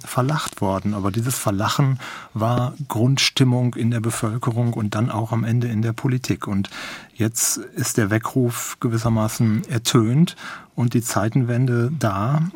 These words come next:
Und, äh, das Feld der Sicherheitspolitik ist eigentlich im Rampenlicht wie selten, wie eigentlich seit dreißig Jahren nicht mehr. Und auch das macht das Amt des Verteidigungsministers so wichtig. Es muss in einem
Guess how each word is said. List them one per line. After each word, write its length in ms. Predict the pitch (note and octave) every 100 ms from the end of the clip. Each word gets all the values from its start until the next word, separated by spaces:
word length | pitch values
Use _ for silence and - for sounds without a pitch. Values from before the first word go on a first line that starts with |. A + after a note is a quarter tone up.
| -
Und, 380 | C3 B2+ B2 -
äh, 420 | C#3 A#2 A2+ A#2+
das 220 | B2+ A#2+ -
Feld 480 | - A2+ B2+ - -
der 120 | A#2
Sicherheitspolitik 920 | A#2 A#2 C3 B2+ - C#3+ C3+ - C3+
ist 200 | - A#2+
eigentlich 800 | G#2+ G#2 C3 B2 B2 - - -
im 220 | A#2 A#2+
Rampenlicht 800 | A2+ G2 E3 - C3 B2+ B2+ -
wie 80 | C3
selten, 520 | A#2+ C#3 A#2+ - -
wie 100 | A2
eigentlich 280 | G2+ C3+ A#2+
seit 240 | A#2+ G#2+
dreißig 320 | - A2 B2+ G#2+
Jahren 320 | G#2+ G2+ F#2+
nicht 180 | F#2 -
mehr. 260 | F#2 F#2
Und 180 | B2+ B2+
auch 160 | - -
das 380 | - D3+ - - - - -
macht 280 | G#2+ F#2+ -
das 120 | G#2+
Amt 360 | - A2+ C3+ -
des 120 | A2
Verteidigungsministers 1120 | - - G2 A2 C3 B2 C3 B2 B2 B2+ G#2+
so 240 | G#2+ F#2+
wichtig. 560 | A#2 D3+ - F#2+ C3+ - - - - - -
Es 200 | C3 G2+
muss 280 | A2+ B2+ D3
in 200 | D3 C#3+
einem 280 | A#2 A2+